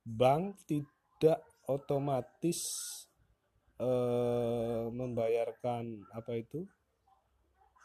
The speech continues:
membayar modal dan bunganya kepada deposan.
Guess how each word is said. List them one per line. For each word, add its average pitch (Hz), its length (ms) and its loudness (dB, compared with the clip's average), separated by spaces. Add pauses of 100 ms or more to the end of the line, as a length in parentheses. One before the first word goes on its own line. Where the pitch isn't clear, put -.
(920)
membayar 117 800 2
modal 113 720 2
dan 101 560 2
bunganya 104 480 -4
kepada 104 480 -2
deposan. 95 640 -8